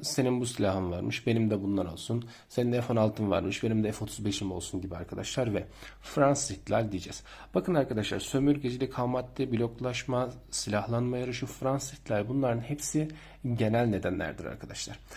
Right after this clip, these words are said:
Ama savaşın en temel nedeni nedir diye bir soru gelirse arkadaşlar kuşkusuz ne diyoruz? En temel nedeni ekonomidir arkadaşlar.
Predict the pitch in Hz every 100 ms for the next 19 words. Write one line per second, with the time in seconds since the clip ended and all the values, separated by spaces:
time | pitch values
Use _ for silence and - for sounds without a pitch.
0 | - - 170 151 147 - 160 175 - 107
1 | - - - - 151 185 196 - 135 113
2 | 107 110 117 113 107 131 131 101 92 87
3 | 92 - 98 98 113 127 - 123 120 120
4 | 117 - 123 - - - 147 - 92 -
5 | 90 117 123 110 120 - - - - -
6 | 127 120 117 90 87 92 107 107 110 123
7 | - - - - 117 101 - - - 98
8 | 85 92 104 95 87 117 123 127 110 107
9 | - - 107 - 101 - 107